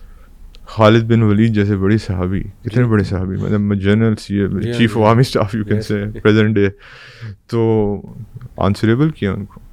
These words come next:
Speaker 2: بالکل۔
Speaker 1: کہ I have heard کہ آپ، آ، کوئی حضرت،
Speaker 2: فیمس
Speaker 1: حضرت خالد،
Speaker 2: نہیں ہے جو
Speaker 1: ہاں، حضرت خالد بن ولید نے اس کو answer دیا، اور answer بھی کس طرح لیا کہ you just put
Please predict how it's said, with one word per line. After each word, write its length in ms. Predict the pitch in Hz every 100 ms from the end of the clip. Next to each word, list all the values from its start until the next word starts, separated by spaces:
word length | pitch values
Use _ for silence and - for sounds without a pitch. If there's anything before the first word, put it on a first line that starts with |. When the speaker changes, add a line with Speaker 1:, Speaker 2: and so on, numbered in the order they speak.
| -
Speaker 2:
بالکل۔ 260 | 110 107
Speaker 1:
کہ 480 | 117 110 107 107 101 87 85 -
I 40 | 98
have 220 | 104 98
heard 200 | 104 110 113
کہ 220 | 110 110 101 92 92 - - -
آپ، 500 | 104 98 98 98 -
آ، 20 | 104 98 98 95 - - - 107
کوئی 140 | 101 98 95 - - - 107 - - - - 107
حضرت، 380 | 98 98 110
Speaker 2:
فیمس 140 | 95 107
Speaker 1:
حضرت 160 | 110
خالد، 320 | 104 107 117 110
Speaker 2:
نہیں 140 | 107
ہے 60 | 101
جو 80 |
Speaker 1:
ہاں، 360 | 110 110 98 98
حضرت 200 | 101 104
خالد 220 | 101 107
بن 80 | 113
ولید 320 | 113 113 110
نے 80 | 113
اس 80 | 117
کو 120 | 107
answer 260 | 110 110 117
دیا، 300 | 131 180 123 _ _ _ - _ _ _ -
اور 200 | 110 110
answer 340 | - 113 113 165
بھی 120 | 175
کس 120 | 156
طرح 120 | 143
لیا 180 | 131 123
کہ 100 | 123
you 100 | 131
just 440 | 123 131 - -
put 80 | 139